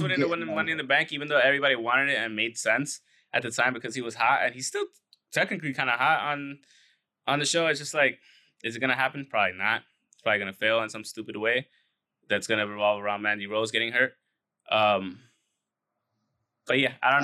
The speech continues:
Speaker 1: know.
Speaker 2: I, I, I don't know.
Speaker 1: I don't know.
Speaker 2: I don't know.
Speaker 1: I mean,
Speaker 2: I wanna
Speaker 1: you know.
Speaker 2: see it. I would like to see it happen, but I don't see that happening as well. And I don't, I don't see myself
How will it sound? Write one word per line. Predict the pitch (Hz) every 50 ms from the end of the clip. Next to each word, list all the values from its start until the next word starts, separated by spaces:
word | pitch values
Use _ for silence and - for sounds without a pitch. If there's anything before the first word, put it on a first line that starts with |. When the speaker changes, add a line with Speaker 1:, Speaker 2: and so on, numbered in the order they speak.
| 139 147
Speaker 1:
know. | 147 -
Speaker 2:
I, | -
I, | 139 143 131 - - 151
I | 165
don't | 160 120 110
know. | 107 -
Speaker 1:
I | 120 123
don't | 123 123
know. | 131
Speaker 2:
I | 170 190
don't | 196 185 151
know. | 131 127 127 127
Speaker 1:
I | 170 190
mean, | 220 220 208 202
Speaker 2:
I | - 156
wanna | 156 151 160 185 202
Speaker 1:
you | 196
know. | -
Speaker 2:
see | 220 220 208 208 208 208
it. | 196 185 -
I | 120 143
would | 151 156 165 175 143
like | 135 139 165 -
to | - 160
see | - - 170
it | 156 151
happen, | 151 151 147 151 151 - 170 170 175 170 - _ _ _ _ - - - _ _ _ _ _ -
but | 143 139 123 117 110 104 - - _ _ _ _ _ _ _ _ _ _ _ _ _ _ _ _ _ _ _ _ _ -
I | 113 117 139
don't | 151 151 151
see | - - 160 143
that | 135 143 135 127
happening | 139 139 135 131 - 139 135 131
as | 135 131 123 123
well. | 120 139 147 156 147 127
And | 113 113 110 107
I | 120
don't, | 156 156 143 127 -
I | - 117 123 127 139 143
don't | 147 135 147 143 147 - -
see | - 156 147
myself | 147 147 143 135 - 151 151 147